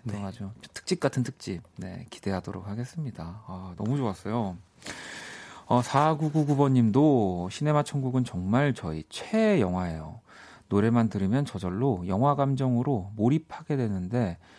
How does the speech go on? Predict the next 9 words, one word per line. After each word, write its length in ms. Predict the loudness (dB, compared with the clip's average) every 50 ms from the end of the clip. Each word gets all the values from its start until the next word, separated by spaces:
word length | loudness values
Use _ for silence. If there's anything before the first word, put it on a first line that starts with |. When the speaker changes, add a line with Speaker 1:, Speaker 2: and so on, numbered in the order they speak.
| -20 -20 -20 -12 _
Speaker 1:
오늘 260 | 0 2 4 4 2
밤 300 | 2 2 2 2 4 2
이 200 | 2 2 4 4 4
음악 380 | 4 4 2 2 0 0 -6
들려주셔서 720 | -6 -2 -2 0 0 0 0 -2 -4 -10 -14 -14 -12 -12 -10
감사합니다."라고 1200 | -4 -2 0 0 0 0 0 0 0 0 -2 -2 0 0 2 2 2 0 0 -2 -4 -6 -6 -10
또 140 | -12 -12 -14
보내주셨고, 1000 | -12 -8 -8 -6 -6 -6 -8 -10 -12 -12 -10 -6 -4 -2 -2 -2 -4 -6 -10 -14 _ -16 -16 -14 -14 -14 -16 -18 -18 -20 -20 -12 -4
아니, 260 | 0 0 0 0 -2